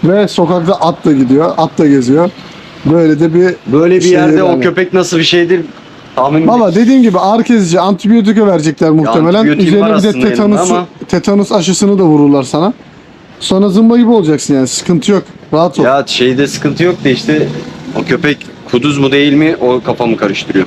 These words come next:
Speaker 1: Abim kuduz olsa bile tamam, aşısını vuracaksın, geçti bitti. Şu an yapabileceğimiz en iyi işlem hastaneye gitmek, hastaneye de gidiyoruz şimdi.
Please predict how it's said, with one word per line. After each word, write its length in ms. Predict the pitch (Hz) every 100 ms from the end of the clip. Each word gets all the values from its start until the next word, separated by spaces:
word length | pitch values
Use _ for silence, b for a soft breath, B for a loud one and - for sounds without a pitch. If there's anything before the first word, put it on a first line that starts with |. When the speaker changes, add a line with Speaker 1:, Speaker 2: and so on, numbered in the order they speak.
| -
Speaker 1:
Abim 300 | 151 202 180
kuduz 340 | 190 185 190
olsa 320 | 208 202 220
bile 180 | 190 214 208
tamam, 280 | 208 202 151
aşısını 420 | 180 175 - 214 214
vuracaksın, 440 | 202 196 - 214
geçti 320 | 185 185 - 190
bitti. 260 | - 175 - - - - - - -
Şu 120 | 208
an 60 | 220
yapabileceğimiz 760 | 226 233 220 220 190 233 220 226
en 140 | 233
iyi 240 | 226 220 214
işlem 280 | 196 226 190
hastaneye 500 | 202 196 220 214 214
gitmek, 240 | 226 226
hastaneye 460 | 214 - 208 202 208
de 80 | 233
gidiyoruz 360 | 214 233 202
şimdi. 300 | - 143 233